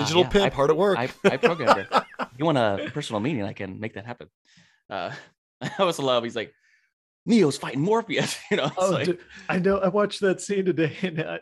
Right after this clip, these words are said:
Speaker 3: he's, "Morpheus is fighting Neo," and I love that nobody says anything. They all just jump up and, <laughs> like, I think, uh, I think Tank hops over the table that they're all eating at. <laughs>
Speaker 2: Let's talk about the, the fighting here for a, a, a while. Um,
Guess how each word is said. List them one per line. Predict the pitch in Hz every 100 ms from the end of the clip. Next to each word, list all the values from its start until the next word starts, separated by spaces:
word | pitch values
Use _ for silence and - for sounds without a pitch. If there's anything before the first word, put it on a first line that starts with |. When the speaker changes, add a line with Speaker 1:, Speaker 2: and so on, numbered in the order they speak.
| 123
Speaker 3:
he's, | 147 170 - 165 180 226 262 -
"Morpheus | 196 233 226 254 240
is | 226 -
fighting | 240 220 214
Neo," | 214 202
and | 156
I |
love | 139 156
that | 165 -
nobody | 151 135 139 131
says | - 123 120
anything. | 120 120 143 131
They | 113
all | 113
just | 113 135
jump | 127 139 135 131
up | 123 147
and, | 135 120 135
<laughs> | 156 - 175
like, | - - _ _ _ _ -
I | 139
think, | 156 143
uh, | 143 120 120 _ _ _ -
I |
think | 143 156 120
Tank | - 127 131
hops | 123 - 127
over | 117 120
the | 110
table | 135 113 120 120
that | 120
they're | 120 107
all | 110
eating | 110 110 120
at. | 127 131 - - -
<laughs> | 175 - - 359 - - - - - - -
Speaker 2:
Let's | - -
talk | 185
about | 156 127 120
the, | 117 110 -
the | 113
fighting | - 113 107
here | 104 107
for | - 104 95 -
a, | 107 101 -
a, | 104 - 104
a |
while. | 101 92 87 90 -
Um, | 101 95 90